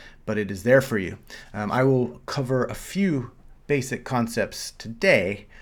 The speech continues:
based on that last, um, episode, but the focus of today is to start to, to dissect what promotes autoimmune disease. Why does it even start in the first place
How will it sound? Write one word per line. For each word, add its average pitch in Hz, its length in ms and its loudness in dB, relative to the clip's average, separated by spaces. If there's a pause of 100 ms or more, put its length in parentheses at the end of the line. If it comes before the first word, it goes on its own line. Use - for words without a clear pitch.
(200)
based 117 280 0
on 104 140 -2
that 101 180 -2
last, 104 480 -4 (320)
um, 98 280 -4
episode, 156 540 -4 (320)
but 120 480 -2 (300)
the 127 100 -2
focus 208 500 0
of 147 160 -2
today 110 440 -2
is 104 160 -6
to - 140 -10
start 165 440 -8
to, 135 240 -6 (240)
to 127 120 -4
dissect 113 800 -4 (600)
what 127 520 0 (380)
promotes 113 680 0
autoimmune 117 680 4
disease. 110 580 -2
Why 104 260 2
does 131 180 0
it 104 100 -4
even 87 280 -8
start - 400 -6
in 85 100 -8
the 76 80 -8
first - 340 -6
place - 440 -6